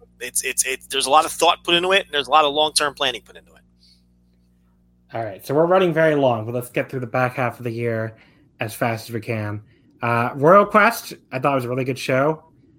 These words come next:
Speaker 2: Maybe Okada's best title match of the year, which in a year where most of Okada's best work was G one and, uh, you know, and G-, New Japan Cup, I thought this was,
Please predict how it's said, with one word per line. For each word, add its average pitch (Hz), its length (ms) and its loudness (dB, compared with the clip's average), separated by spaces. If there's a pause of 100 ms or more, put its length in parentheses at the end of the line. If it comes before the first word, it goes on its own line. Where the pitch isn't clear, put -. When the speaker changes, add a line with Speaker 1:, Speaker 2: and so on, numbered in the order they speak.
(140)
Speaker 2:
Maybe 127 320 2
Okada's 127 460 2
best 131 220 -2
title 123 220 -2
match 131 200 -6
of 127 60 -12
the 120 80 -4
year, 131 440 -4
which 117 400 -8 (360)
in 120 100 -6
a 120 40 -2
year 117 220 0
where 117 80 2
most 120 240 -2
of 127 60 -8
Okada's 117 420 -4
best 113 260 -6
work 120 220 -6
was 110 140 -6
G 113 220 -8
one 117 280 -2
and, 107 260 -6
uh, 107 380 -6 (600)
you 110 100 -10
know, 107 360 -8
and 117 180 -8
G-, 120 140 -8
New 131 160 -4
Japan 117 320 -6
Cup, 135 240 -2
I 110 60 -4
thought 117 180 -6
this - 180 -10
was, 107 240 -10